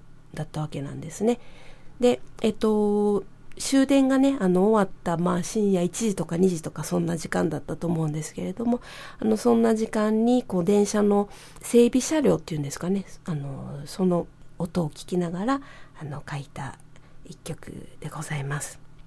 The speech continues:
まあ、この曲は、まあ、弾き続けているっ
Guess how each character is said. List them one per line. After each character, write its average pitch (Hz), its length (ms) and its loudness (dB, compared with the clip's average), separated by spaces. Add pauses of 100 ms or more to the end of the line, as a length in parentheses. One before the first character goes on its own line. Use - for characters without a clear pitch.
(640)
ま 226 60 -2
あ、 - 20 -6
こ 262 140 2
の 262 120 6
曲 254 280 0
は、 254 120 6
ま 247 140 6
あ、 - 20 6
弾 202 140 -4
き 233 120 -6
続 226 320 -8
け 233 120 2
て 226 200 4
い 220 40 4
る 220 100 4
っ 220 60 -2